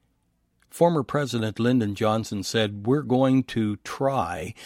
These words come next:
to take all of the money that we think is unnecessarily being spent and take it from the haves and give it to the have-nots." That need it so much. Can we say, "Hello, Karl Marx"?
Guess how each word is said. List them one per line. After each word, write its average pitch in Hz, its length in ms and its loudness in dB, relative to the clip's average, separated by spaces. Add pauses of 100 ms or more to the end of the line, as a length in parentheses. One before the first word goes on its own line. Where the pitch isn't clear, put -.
(180)
to 120 100 -2
take 127 260 0
all 143 280 4
of 156 80 -4
the 160 80 0
money 107 260 0
that 107 160 -2
we 123 180 0
think 127 340 0
is 107 180 -2
unnecessarily 139 960 -2
being 127 280 2
spent 107 580 -6 (600)
and 143 120 2
take 196 200 2
it 107 100 -2
from 113 160 -2
the 117 120 0
haves 90 680 -6 (460)
and 113 120 -2
give 113 160 0
it 110 120 -4
to 117 100 -6
the 110 240 -4
have-nots." 101 880 -4 (680)
That 98 140 -6
need 110 240 0
it 90 160 -8
so 104 220 -2
much. - 540 -8 (1500)
Can 131 140 2
we 120 100 4
say, 107 340 2
"Hello, 110 340 0
Karl 113 280 0
Marx"? 107 600 -4